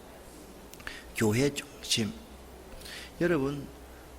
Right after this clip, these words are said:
어떤 사람은요, 교회 공동체에 소속되어서 목장 예배를 같이 드리고 활동하는 것을 그렇게 대수롭지 않게 생각하는 사람들이 있습니다.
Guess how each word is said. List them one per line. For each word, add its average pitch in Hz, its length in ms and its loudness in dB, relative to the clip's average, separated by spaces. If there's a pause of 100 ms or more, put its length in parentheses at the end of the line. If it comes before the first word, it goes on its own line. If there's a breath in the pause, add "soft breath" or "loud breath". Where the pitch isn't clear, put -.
(220)
어떤 190 260 12
사람은요, 147 720 6
교회 131 320 12
공동체에 156 1120 8 (480)
소속되어서 127 1500 4 (220 loud breath)
목장 123 440 6
예배를 120 340 4
같이 120 360 2
드리고 120 400 2
활동하는 127 640 4
것을 117 300 2
그렇게 151 300 0
대수롭지 160 720 4
않게 139 300 2
생각하는 110 880 0
사람들이 107 500 2
있습니다. 98 520 0